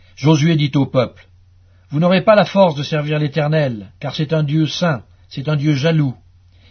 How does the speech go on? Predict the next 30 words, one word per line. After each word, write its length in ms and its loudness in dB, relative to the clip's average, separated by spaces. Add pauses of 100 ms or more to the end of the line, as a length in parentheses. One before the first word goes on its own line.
(120)
Il 140 -2
ne 100 2
pardonnera 580 0
point 200 0
vos 120 -2
transgressions 760 -4
et 120 -4
vos 180 -2
péchés. 480 -10 (1200)
Lorsque 280 -2
vous 200 0
abandonnerez 500 2
l'Éternel, 680 0 (300)
et 120 -6
que 120 -4
vous 180 0
servirez 480 -2
les 140 -2
dieux 220 -2
étrangers, 640 -4 (460)
il 180 -2
reviendra 460 2
vous 120 2
faire 200 -2
du 100 0
mal, 420 2 (300)
et 180 0
il 160 2
vous 140 -2
consumera 840 0